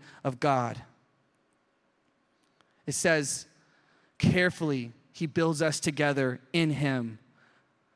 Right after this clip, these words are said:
becoming the holy temple for the Lord to dwell, Jesus Christ being the cornerstone." What does that mean? That we are the family of God.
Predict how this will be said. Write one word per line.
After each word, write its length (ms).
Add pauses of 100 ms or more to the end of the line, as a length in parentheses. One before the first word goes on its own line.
(220)
becoming 420
the 80
holy 440
temple 420
for 160
the 120
Lord 360
to 100
dwell, 460 (260)
Jesus 420
Christ 520 (460)
being 200
the 100
cornerstone." 680 (320)
What 140
does 100
that 160
mean? 360 (1600)
That 140
we 140
are 60
the 80
family 400
of 100
God. 360